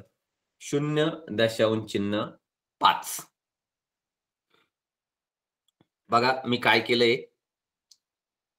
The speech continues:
दशांश चिन्हामध्ये रूपांतर करण्यासाठी मी काय केलंय याचं? पाच अंश छेद दहा,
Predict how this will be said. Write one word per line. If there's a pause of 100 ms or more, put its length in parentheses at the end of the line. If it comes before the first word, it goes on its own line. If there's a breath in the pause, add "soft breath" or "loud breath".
(240)
दशांश
चिन्हामध्ये (380)
रूपांतर
करण्यासाठी
मी
काय
केलंय
याचं? (2250)
पाच
अंश
छेद
दहा,